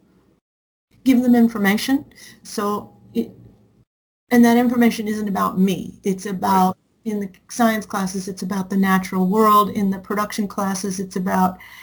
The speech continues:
Speaker 1: how to think about record making. And, um, so I, I, I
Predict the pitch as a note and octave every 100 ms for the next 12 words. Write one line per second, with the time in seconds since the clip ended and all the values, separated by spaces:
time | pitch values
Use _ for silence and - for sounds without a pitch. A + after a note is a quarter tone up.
0 | _ - C#4+ C4 - C4+ B3+ C4+ - A3+
1 | G#3 G3+ F#3+ G#3 G#3 F#3+ F#3+ F3+ F3+ F#3
2 | F3+ F3+ - - _ _ F#3+ F#3 F#3+ F#3
3 | F#3 F#3 - - C4+ D#4 D#4 C4+ - E4+